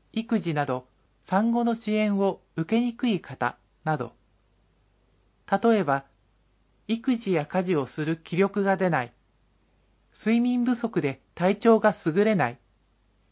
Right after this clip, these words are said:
日中は家族が不在で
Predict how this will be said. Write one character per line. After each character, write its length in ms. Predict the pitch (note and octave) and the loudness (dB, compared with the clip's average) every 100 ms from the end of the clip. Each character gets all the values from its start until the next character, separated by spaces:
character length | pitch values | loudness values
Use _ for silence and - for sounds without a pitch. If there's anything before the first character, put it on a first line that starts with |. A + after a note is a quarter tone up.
| _ _ _ | _ _ _
日 180 | - E3+ - | -4 -4 -4
中 220 | - A3+ | -2 2
は 160 | G#3+ G#3+ | 2 2
家 160 | - | 0
族 260 | A#3 A#3 G3 | 0 0 0
が 120 | D#3 | 0
不 120 | - | -2
在 240 | D#3 D#3 D#3 | -2 0 2
で 240 | D#3+ - | 0 -2